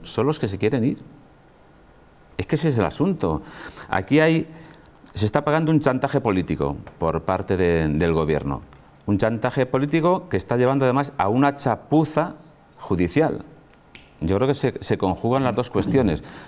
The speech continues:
Desde el punto de vista, eh, político está bien claro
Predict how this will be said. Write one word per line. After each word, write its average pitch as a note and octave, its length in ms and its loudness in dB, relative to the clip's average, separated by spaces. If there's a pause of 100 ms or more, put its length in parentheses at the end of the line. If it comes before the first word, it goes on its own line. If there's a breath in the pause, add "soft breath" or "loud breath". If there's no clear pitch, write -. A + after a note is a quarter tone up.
Desde F2+ 140 2
el D#2+ 60 2
punto A2 260 2
de B2 60 4
vista, A#2 560 0
eh, - 80 -4
político G#2+ 460 0
está G2 180 -4
bien A2 160 0
claro A#2 340 2